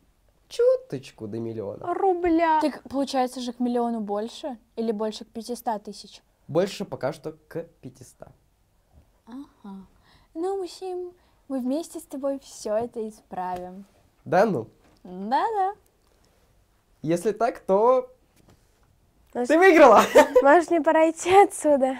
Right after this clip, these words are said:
Speaker 3: Да, иди.
Speaker 1: Ну что, друзья,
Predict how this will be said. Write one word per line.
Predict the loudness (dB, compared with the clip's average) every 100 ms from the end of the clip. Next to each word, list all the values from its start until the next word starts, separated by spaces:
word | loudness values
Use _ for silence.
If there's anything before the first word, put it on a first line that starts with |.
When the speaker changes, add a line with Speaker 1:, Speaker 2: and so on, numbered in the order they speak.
| -8
Speaker 3:
Да, | -8 -6 -4 -6
иди. | -8 -14 -18 _ _ _ _ _ _ _ _ _ _ _ _ _ _ _ _ _ _ _
Speaker 1:
Ну | -4
что, | -2 0 0
друзья, | 0 -2 -4